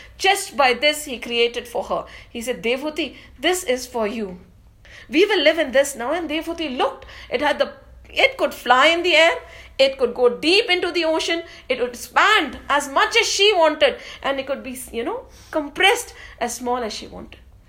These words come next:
There were rivers and ocean, literally an <coughs> ocean on this craft.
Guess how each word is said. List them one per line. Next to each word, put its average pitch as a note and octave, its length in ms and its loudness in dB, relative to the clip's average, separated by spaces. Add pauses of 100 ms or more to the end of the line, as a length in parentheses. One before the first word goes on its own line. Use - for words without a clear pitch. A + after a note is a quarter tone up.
(200)
There A3 80 -4
were G3 100 -6
rivers C4+ 520 0
and G3 140 -6
ocean, D#4+ 380 -2
literally F4+ 400 0
an D#4 140 4
<coughs> F#4+ 220 2
ocean G#4+ 340 2 (540)
on B3+ 160 4
this - 160 -2
craft. - 480 -4